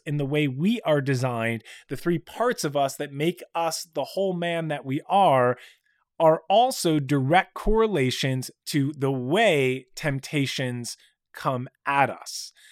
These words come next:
So number one, we are a spirit. We have a spirit man within us. We also are a soul, and the soul is our mind, our will, and our emotions. It's what makes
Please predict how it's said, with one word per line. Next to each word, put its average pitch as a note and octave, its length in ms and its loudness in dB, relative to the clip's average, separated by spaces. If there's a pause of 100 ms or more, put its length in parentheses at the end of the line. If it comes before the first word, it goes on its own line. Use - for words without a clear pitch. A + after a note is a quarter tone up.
So C#3+ 200 2
number F#3 320 4
one, F#3 400 2
we D#3+ 320 -2
are D#3+ 340 0
a D3+ 160 -2
spirit. D#3+ 720 0
We D3 220 0
have D3+ 560 -2
a C#3+ 100 -4
spirit E3 560 0
man D3 360 -2
within C3 520 0
us. - 420 -10 (400)
We D#3 240 0 (120)
also F#3 640 0
are D3 340 -2
a C#3 120 -2
soul, C3+ 720 0
and D3+ 160 2
the D3 60 0
soul A3 680 2
is F3 300 4
our D#3+ 180 4
mind, F3 680 2
our C#3 200 2
will, F3+ 680 0
and D3 120 -4
our C#3 140 -4
emotions. C3 580 0
It's F3+ 220 4
what F#3 320 0
makes F3+ 580 -2